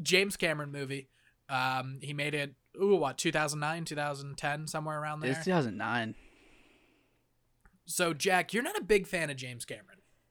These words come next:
Speaker 2: I don't think his movies are particularly good, which I know a lot of people love a lot of his movies.
Speaker 1: Mm-hmm.
Speaker 2: Not a fan, personally. Um, which, he has
Speaker 1: So,
Speaker 2: another
Speaker 1: s-
Speaker 2: movie on this list. Every indication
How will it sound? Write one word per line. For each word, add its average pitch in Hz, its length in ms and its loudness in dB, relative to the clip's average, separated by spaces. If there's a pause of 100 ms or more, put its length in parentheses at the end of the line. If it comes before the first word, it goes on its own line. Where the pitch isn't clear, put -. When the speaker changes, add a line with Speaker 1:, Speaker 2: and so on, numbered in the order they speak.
(160)
Speaker 2:
I - 160 0
don't 170 200 2
think 123 140 0
his 110 140 -4
movies 104 300 -8
are 117 60 -8
particularly - 720 -8
good, - 400 -10
which 143 340 4 (240)
I 110 100 2
know 120 240 4
a - 20 0
lot 113 220 0
of - 80 -6
people - 300 -6
love 107 240 -2
a 117 60 -2
lot 110 260 0
of 120 60 -2
his 123 160 -2
movies. 131 540 0 (720)
Speaker 1:
Mm-hmm. 147 260 -4
Speaker 2:
Not 120 120 4
a 117 40 4
fan, 120 320 -2
personally. - 500 -8 (1040)
Um, 104 400 -2
which, 113 200 0 (140)
he 160 100 4
has 156 80 8
Speaker 1:
So, 147 60 6
Speaker 2:
another 147 220 8
Speaker 1:
s- 139 40 6
Speaker 2:
movie 139 220 6
on 131 120 6
this 131 220 2
list. 127 360 2 (1600)
Every 160 520 6
indication 131 960 2